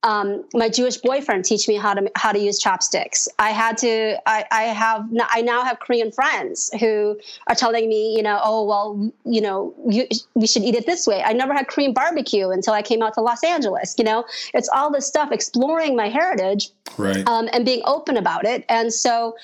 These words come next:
Speaker 1: this is the story that I'm telling amidst a beautiful, a beautiful place and a love story, um, where, you know, as she's finding herself, 'cause she's now be able to embrace Oliver, um, all of herself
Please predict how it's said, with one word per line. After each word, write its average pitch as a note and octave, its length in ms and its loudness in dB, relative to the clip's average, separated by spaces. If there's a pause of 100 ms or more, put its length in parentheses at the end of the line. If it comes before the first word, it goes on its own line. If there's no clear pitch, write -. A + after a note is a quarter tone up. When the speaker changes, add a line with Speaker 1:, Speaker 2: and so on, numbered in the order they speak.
(240)
Speaker 1:
this G#3 360 2
is D4+ 120 0
the C4+ 80 0
story C4+ 440 0
that A3 160 2
I'm G#3+ 120 -2
telling A#3+ 600 0 (140)
amidst C4+ 500 0
a B3 80 4
beautiful, A#3 880 0 (140)
a A3+ 80 2
beautiful C4 340 0
place G#3+ 500 0
and G3+ 460 0
a G#3 100 2
love G3+ 220 0
story, G3+ 600 0 (280)
um, G#3 580 0
where, G3+ 480 0
you A#3 140 0
know, G3 340 -2 (240)
as C4 240 0
she's C#4 160 -2
finding C4 400 0
herself, G#3+ 680 -2
'cause A3 120 0
she's A3 140 2
now G#3 160 2
be A3 120 0
able G#3+ 340 0
to G#3 180 -2
embrace G3+ 400 0
Oliver, A#3+ 640 0 (360)
um, A3 360 2
all A3+ 160 2
of A3 80 -2
herself G3 540 -2